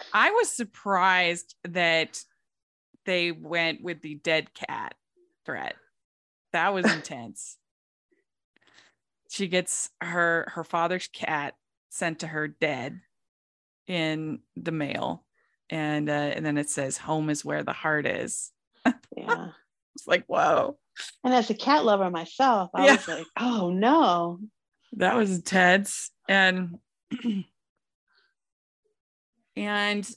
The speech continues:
Speaker 1: uh, so then we have, uh, supposedly uh, Missus Brewer, the wife of the judge, has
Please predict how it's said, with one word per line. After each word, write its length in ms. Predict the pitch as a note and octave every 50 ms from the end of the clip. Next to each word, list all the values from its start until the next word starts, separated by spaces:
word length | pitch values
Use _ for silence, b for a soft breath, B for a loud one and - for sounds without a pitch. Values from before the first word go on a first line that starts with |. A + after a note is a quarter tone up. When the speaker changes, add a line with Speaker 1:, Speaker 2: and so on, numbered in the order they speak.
| -
Speaker 1:
uh, 280 | - G#3+ G#3 G3 F#3+ -
so 520 | - - - A3+ G#3+ G#3 G#3 G#3 G3+ G3 G3+ - - - _ _ _ _ _ _ _
then 640 | G#3 F#3 F3+ G#3+ A#3 B3 B3+ C4 C4 C4 C4 C4 - - -
we 220 | G3+ G3+ G#3+ G#3 G3+
have, 720 | F#3 F#3+ G3 F3 E3+ E3 E3+ E3 E3 E3 E3 D#3+ E3 - - - - _ _ -
uh, 640 | - E3+ E3 E3 E3 D#3+ D#3 D#3 D3+ D3 D3+ D3+ - - _ _ _ _ _ _ _ _ _ _ _ _
supposedly 1160 | - - - G3 - - - C4+ D#4 D#4 D4 C#4+ B3 A3 A3 G#3 G3 F#3 F3+ F3+ F3 - _ _ _ _ _ _ _ _ _ _ _ _ _ _ _ -
uh, 560 | - F#3 F3+ E3 D#3+ D#3+ D#3+ D#3 D#3 D#3 - - _ _ -
Missus 320 | F3 F3+ F3+ - F3 D#3+
Brewer, 800 | D#3 - - F3+ G3 G#3 G3 F3+ E3 D3+ C#3+ D3 D3 D3 D#3 -
the 100 | - E3
wife 260 | D#3 D#3+ D#3+ E3 E3+ E3+
of 80 | D#3
the 100 | D#3+ E3+ - _
judge, 680 | - - F#3 E3+ D#3 D3 C#3+ C#3+ C#3+ - - - b b b b b b b b -
has 380 | - F3+ F3 E3 E3 D#3+ -